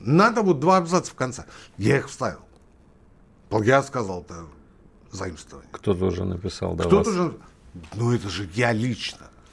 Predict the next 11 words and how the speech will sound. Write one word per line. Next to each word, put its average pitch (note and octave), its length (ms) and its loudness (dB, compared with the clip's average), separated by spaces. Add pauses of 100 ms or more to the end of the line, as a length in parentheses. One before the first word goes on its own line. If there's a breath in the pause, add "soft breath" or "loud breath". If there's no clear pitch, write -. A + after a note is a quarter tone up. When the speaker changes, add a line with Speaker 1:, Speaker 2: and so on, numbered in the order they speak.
(160)
Speaker 1:
Да, D3 340 2
слушайте, D3 500 0 (1500 loud breath)
ну, B2 340 4
вы B2+ 140 4
можете E3 300 2
мне E3+ 200 2
не G3 100 2
верить, A3 340 0
но G2+ 440 0
я A#2 200 2
готов, D3 400 2